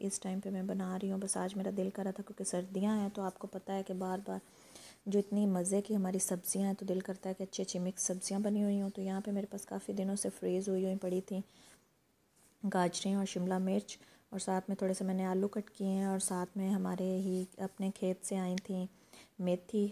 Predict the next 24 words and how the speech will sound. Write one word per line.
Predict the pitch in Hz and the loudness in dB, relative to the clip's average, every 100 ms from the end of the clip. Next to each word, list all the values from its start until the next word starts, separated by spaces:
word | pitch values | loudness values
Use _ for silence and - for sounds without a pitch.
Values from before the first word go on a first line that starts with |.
| - | -2
तो | 196 | -6
वो | 185 185 202 | -2 2 2
मैंने | 202 196 196 196 196 - | 2 2 2 2 0 -2
र-, | 196 | -2
अ, | 185 180 175 175 175 | 0 0 0 -2 -2
कट | 190 - | -6 -6
की | - 190 | -2 -2
है | 185 | -2
साथ | 185 180 - | -2 -4 -4
में। | 185 | -2
और | 185 | 0
ये | 185 185 | 0 0
जो | 190 190 | 0 -2
है | 180 175 | 0 -2
वो | 185 180 185 190 - - - _ - | -2 -2 -4 -6 -16 -20 -20 _ -4
है | 175 165 165 165 190 185 _ _ _ _ _ | 0 0 0 -4 -8 -12 _ _ _ _ _
लहसुन | 196 190 196 - 226 | 2 4 4 4 4
है | 220 196 190 | 6 4 2
ग्रीन, | 196 185 190 202 - - _ - | 2 4 2 0 -8 -20 _ -8
तो | - | -4
इसको | 202 - 208 | -4 0 2
मैंने | 196 196 | 4 2
कट | 196 190 | -2 -4
करके | 202 196 190 185 | -4 -2 0 0